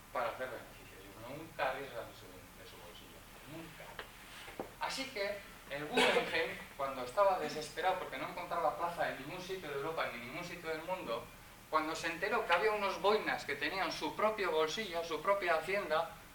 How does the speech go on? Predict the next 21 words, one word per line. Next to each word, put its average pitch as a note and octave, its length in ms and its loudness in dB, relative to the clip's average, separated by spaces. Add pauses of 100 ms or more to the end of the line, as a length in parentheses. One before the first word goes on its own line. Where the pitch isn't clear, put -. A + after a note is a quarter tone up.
(140)
dijeron: A3+ 500 4 (260)
"¡Este D#4+ 360 8
es C#4 120 8
el A3+ 160 12
sitio!". G3+ 1040 8 (920)
Y B2+ 60 -2
los A#2 180 -4
tontos C#3+ 260 -2
de D3 80 2
los D3 180 6
boinas, F3+ 480 6
que A#2+ 100 -6
sabían A#2 320 2
jugar B2+ 200 6
mucho C3+ 240 -2
al C#3 120 2
mus, D3 160 -4
pero G#2 160 -4
poco B2+ 200 -2
al C3+ 140 2
póker, E3 460 0